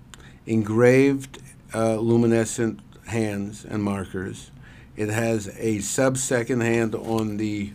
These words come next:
right. It has the date on the left. It has a very beautiful high quality automatic movement.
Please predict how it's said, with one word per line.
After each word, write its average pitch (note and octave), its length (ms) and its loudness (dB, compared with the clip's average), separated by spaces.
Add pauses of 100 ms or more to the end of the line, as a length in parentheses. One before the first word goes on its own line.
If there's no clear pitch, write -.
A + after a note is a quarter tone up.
right. G#2 480 -6 (580)
It G2+ 120 -8
has A2+ 260 0
the A2 100 0
date B2 360 4
on B2+ 220 4
the A#2 120 2
left. G2 560 -6 (320)
It G#2 140 -6
has A2 240 0
a G#2+ 80 -2
very A#2 340 2
beautiful A#2+ 320 -2
high G#2+ 220 -2
quality A#2 440 0
automatic A2 720 -2
movement. F#2 640 -6